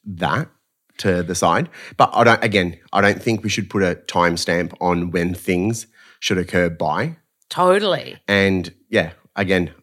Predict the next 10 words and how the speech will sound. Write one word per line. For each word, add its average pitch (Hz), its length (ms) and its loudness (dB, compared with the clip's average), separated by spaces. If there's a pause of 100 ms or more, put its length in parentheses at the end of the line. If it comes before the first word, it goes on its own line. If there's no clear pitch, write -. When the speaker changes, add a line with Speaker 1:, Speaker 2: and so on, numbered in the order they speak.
(120)
Speaker 1:
I'm 101 200 4
loving 90 500 2
life. 80 540 -6
Speaker 2:
Yeah. 175 280 0
Speaker 1:
I'm 190 160 4
happy 90 240 2
with 87 160 0
what 87 140 2
I'm 82 120 -2
doing. 78 440 -6